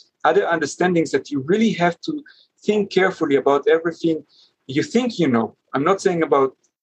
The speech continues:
even about things, uh, that you hear from others, uh, uh,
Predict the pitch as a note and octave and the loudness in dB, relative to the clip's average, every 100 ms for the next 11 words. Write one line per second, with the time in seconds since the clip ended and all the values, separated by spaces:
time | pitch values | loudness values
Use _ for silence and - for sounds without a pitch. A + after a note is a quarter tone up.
0 | _ - - E3 F3 D#3 D3 C#3+ - E3 | _ -10 -2 0 2 2 2 2 0 -2
1 | - _ _ _ _ C3 - C#3 C3 C#3 | -4 _ _ _ _ -4 0 -2 -2 -2
2 | B2 F#3 D4 A#3+ - - A#2+ B2+ C3+ C3+ | -2 0 2 0 -2 -6 0 0 2 -2
3 | - - C3 B2 - B2+ A#2 - | -2 -2 0 0 0 0 0 -2